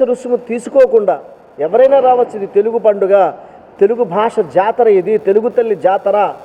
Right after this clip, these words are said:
అన్న విధంగా ఈ కార్యక్రమాన్ని నిర్వహించడం జరిగింది. అప్పుడే అనుకున్నాము, ఈసారి అమరావతి సమీపంలో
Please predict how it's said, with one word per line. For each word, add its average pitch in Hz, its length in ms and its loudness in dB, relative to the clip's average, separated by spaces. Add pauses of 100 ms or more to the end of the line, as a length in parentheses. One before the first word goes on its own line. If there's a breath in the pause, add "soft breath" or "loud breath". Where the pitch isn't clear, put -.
(420)
అన్న 190 180 -2
విధంగా 196 600 2 (500)
ఈ 156 80 -8
కార్యక్రమాన్ని 190 600 0
నిర్వహించడం 170 380 -2
జరిగింది. 156 440 -2 (1700)
అప్పుడే 254 300 0
అనుకున్నాము, 233 560 -2 (360)
ఈసారి 226 580 2 (840)
అమరావతి 240 500 0
సమీపంలో 226 760 -2